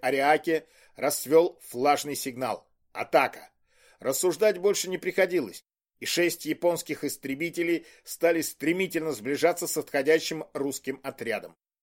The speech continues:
Безупречному в такой ситуации было уже точно не выжить, но продать свои жизни подороже его экипаж собирался вполне однозначно. Да и Быстрый с Блестящим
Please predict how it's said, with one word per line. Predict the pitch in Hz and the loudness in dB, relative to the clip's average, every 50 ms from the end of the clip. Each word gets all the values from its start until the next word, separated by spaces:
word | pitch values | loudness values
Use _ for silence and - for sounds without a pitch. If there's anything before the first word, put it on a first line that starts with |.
| _ _ _ _ _ _ _ _ - | _ _ _ _ _ _ _ _ -8
Безупречному | 113 120 151 147 165 180 180 - - 170 170 156 | -2 -2 -2 2 2 2 2 0 -2 -4 -6 -4
в | - | -2
такой | - 147 - 165 160 | -2 -2 -2 -2 -4
ситуации | 143 - 143 - 160 156 156 - - 151 | -4 -4 -4 0 2 2 2 2 -2 -4
было | 120 120 151 156 | -2 -2 -2 -2
уже | 151 131 139 143 | -2 -2 -2 -4
точно | - - - 156 143 - - 123 | -4 0 0 0 0 -2 -6 -10
не | 120 117 117 | -10 -10 -6
выжить, | 117 147 165 135 151 156 - _ _ _ _ _ _ _ _ | -4 -4 -4 -4 -6 -8 -10 _ _ _ _ _ _ _ _
но | 104 123 160 180 185 | 0 2 4 4 4
продать | 185 151 151 156 143 160 165 160 - | 4 4 2 4 6 4 4 4 2
свои | - 147 151 151 156 147 | 2 2 4 4 4 2
жизни | 120 107 139 170 160 131 151 160 | -2 -2 -4 -4 -4 -4 -4 -6
подороже | - - 147 131 147 156 170 156 123 135 | -4 -4 0 2 4 4 4 2 2 0
его | 147 147 151 139 | 0 0 0 -2
экипаж | - 139 - - 160 147 | -4 -6 -2 -2 -2 0
собирался | - - - 120 117 123 143 143 135 - 143 135 - _ _ | -2 -6 -8 -6 -4 -2 -2 -2 -4 -4 -6 -8 -8 _ _
вполне | _ - - 139 139 135 127 131 135 139 | _ -6 -2 0 0 0 0 -4 -6 -8
однозначно. | - - 110 98 117 131 123 101 104 117 101 85 - - 76 76 _ _ _ _ _ _ _ _ _ _ _ | -8 -8 -12 -8 -6 -6 -6 -4 -6 -8 -8 -8 -10 -14 -16 -20 _ _ _ _ _ _ _ _ _ _ _
Да | - - | 2 2
и | 180 202 | 4 4
Быстрый | 180 190 226 208 - - 160 147 127 | 2 0 -2 -2 -2 -2 -4 -4 -4
с | - | -6
Блестящим | - 127 135 131 - - - - 202 196 - 202 175 | -8 -10 -8 -6 0 4 6 6 6 6 4 2 2